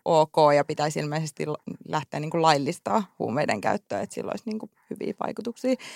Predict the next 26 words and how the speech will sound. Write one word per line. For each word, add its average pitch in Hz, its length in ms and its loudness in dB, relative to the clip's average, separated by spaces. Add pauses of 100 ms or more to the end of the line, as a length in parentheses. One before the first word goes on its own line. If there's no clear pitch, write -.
(440)
Ja 233 240 12
se 214 200 10
on 202 140 10
mulle 180 360 8
ihan 160 240 2
sellainen, 165 460 2
että 175 160 -4
mä 175 100 0
voin 202 240 4 (160)
sanoa 190 300 2
niinku 214 220 6
suoraan, 175 560 8
että 180 180 -4
mä, 147 160 2 (300)
mä 160 160 4
en 190 200 4
pysty 190 300 -4
niinku 202 380 0 (300)
hyväksyä, 185 640 8
että - 160 -4 (220)
sitä, 170 380 6
sitä 185 280 8
tutkittua 180 680 0
tietoa 180 300 6
tai 240 160 10
muuttamaan 175 540 8